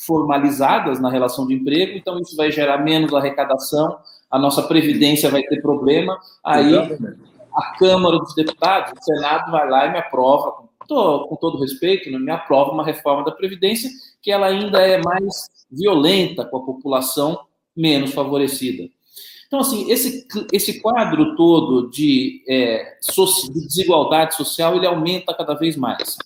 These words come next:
Speaker 1: É, a C P I, eu acho que ela pode ser um instrumento também muito importante agora, porque a pandemia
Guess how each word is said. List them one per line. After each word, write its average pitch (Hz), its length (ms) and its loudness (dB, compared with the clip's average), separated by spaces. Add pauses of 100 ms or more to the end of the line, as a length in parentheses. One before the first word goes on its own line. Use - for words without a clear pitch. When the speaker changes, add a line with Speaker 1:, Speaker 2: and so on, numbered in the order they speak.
(640)
Speaker 1:
É, 135 420 -2
a 202 80 2
C 277 260 0
P 202 60 2
I, 185 260 4
eu 139 140 4
acho 185 240 0
que - 60 -6
ela 165 120 0
pode 185 280 -4
ser 202 80 -2
um 190 100 -4
instrumento 165 580 -6
também 160 300 -2
muito 226 240 0
importante 143 640 -2
agora, 147 320 0
porque 160 240 -4
a 175 100 -4
pandemia 185 580 0